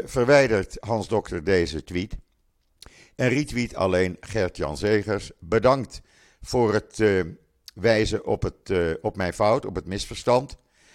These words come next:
Ik had bedoeld de tweet van Gerrit-Jan Segers. Ja, Amahula,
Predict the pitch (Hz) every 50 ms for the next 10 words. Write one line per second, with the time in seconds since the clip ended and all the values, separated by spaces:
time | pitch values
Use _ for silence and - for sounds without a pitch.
0 | _ _ _ - 123 120 - 110 117 120 - - 110 92 107 104 98 95 87 -
1 | - - 95 92 98 - - 90 95 85 - - - - - 95 85 - - 90
2 | 85 78 78 - 87 80 76 76 - 123 110 104 95 - 85 76 80 90 95 87
3 | - - - 104 98 95 92 110 139 123 101 87 95 117 -